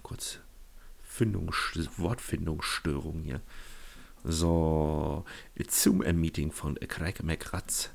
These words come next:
Habe ich jemals seinen ganzen Namen? Ich glaub, jeder, der uns hört, kennt unsere ganzen Namen. Wir sind wieder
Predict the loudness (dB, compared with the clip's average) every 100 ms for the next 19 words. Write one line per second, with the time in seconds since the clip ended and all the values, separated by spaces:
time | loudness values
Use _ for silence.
0 | -12 -12 -12 -12 -14 -14 -16 -16 -16 -18
1 | -16 -16 -16 -14 -14 -8 -4 0 0 2
2 | 2 0 0 2 2 0 -4 -2 0 0
3 | -2 -2 -4 -2 -2 -2 -6 -6 -4 -4
4 | 0 -2 0 0 0 0 -4 -10 -16 -18
5 | -20 -18 -16 -14 -14 -14 -14 -14 -16 -18
6 | -4 6 8 8 6 4 2 -2 -2 0
7 | 2 4 4 2